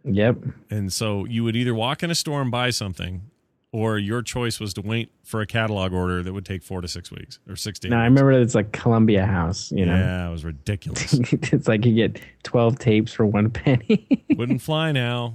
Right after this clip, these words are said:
Speaker 2: Everything's so just in time now. There's no way. Oh, my gosh.
Speaker 1: You had, like, all your friends had the new album.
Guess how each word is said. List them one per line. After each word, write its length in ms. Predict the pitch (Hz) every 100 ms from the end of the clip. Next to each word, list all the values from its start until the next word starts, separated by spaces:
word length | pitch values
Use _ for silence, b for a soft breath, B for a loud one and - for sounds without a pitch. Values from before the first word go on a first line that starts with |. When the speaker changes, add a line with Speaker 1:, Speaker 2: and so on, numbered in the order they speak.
| 123
Speaker 2:
Everything's 360 | 113 127 135 -
so 120 | 127
just 300 | 107 120 -
in 80 | 98
time 300 | 107 107 107
now. 160 | 80
There's 180 | 80 82
no 100 | 98
way. 340 | 82 - 78 - 98
Oh, 60 |
my 100 | 98
gosh. 300 | 73 80 78
Speaker 1:
You 180 | 113 123
had, 120 | 120
like, 160 | 113 110
all 100 | 107
your 140 | 117
friends 320 | 107 113 110 104
had 100 | 104
the 80 |
new 140 | 107 107
album. 340 | 104 113 139